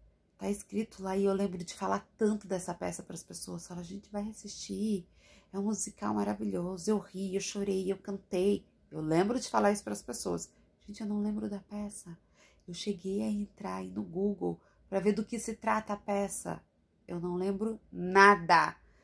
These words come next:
Eu não lembro uma música que cantou. Eu não lembro que jeito eram os atores. Eu não lembro nada. Falei, "Meu, que, que, que emoção que foi essa que eu tive?" Já outras coisas.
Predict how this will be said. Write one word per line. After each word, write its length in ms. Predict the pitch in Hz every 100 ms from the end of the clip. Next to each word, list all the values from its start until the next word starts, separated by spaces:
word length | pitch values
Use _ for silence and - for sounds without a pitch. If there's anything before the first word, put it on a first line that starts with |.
| _
Eu 80 | 185
não 120 | 190
lembro 300 | 202 202 202 -
uma 260 | 233 269 247
música 460 | 220 220 185 -
que 140 | 170 180
cantou. 580 | 185 175 180 196 208 - _ _ _
Eu 160 | 185 214
não 160 | 240
lembro 340 | 220 233 233 214
que 160 | -
jeito 320 | 208 220 247 226
eram 160 | 208
os 100 | 190
atores. 420 | 185 - 214 208
Eu 60 | 233
não 120 | 254
lembro 240 | 277 285 302
nada. 480 | 208 185 226 214
Falei, 260 | 170 190 202
"Meu, 220 | 226 269 - _
que, 100 | - _ _ 208 202 _ _ _ 185 160
que, 260 | 165 226 311 - - - _ _ _
que 100 | 196
emoção 460 | 190 185 - 180
que 100 | 220
foi 180 | - 277
essa 320 | 208 233 -
que 80 | -
eu 60 | 208
tive?" 420 | - 233 269 - _ _ _ _ _ _ -
Já 140 | 240
outras 320 | 269 262 277 -
coisas. 500 | 262 269 302 -